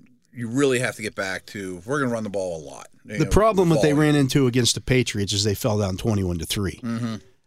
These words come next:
Speaker 2: You can't do that.
Speaker 1: No, you can't.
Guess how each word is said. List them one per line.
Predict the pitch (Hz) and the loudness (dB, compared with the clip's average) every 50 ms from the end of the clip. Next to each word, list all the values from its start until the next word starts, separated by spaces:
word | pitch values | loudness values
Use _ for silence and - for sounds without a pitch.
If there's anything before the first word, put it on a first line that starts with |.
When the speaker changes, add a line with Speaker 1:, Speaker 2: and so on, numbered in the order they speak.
| _ _ _ _ _ _ _ _ _ | _ _ _ _ _ _ _ _ _
Speaker 2:
You | - 143 135 | 0 0 4
can't | - - 202 196 156 127 | 6 6 6 6 6 4
do | 143 139 127 | 4 4 4
that. | 110 123 117 82 78 - - - - _ _ - | 4 2 2 0 -2 -6 -10 -14 -16 _ _ -4
Speaker 1:
No, | 127 156 165 156 135 113 | 0 0 2 2 2 -2
you | 107 101 | -4 -4
can't. | - 165 139 107 90 82 - - - | -2 -2 -2 -2 -4 -8 -12 -16 -20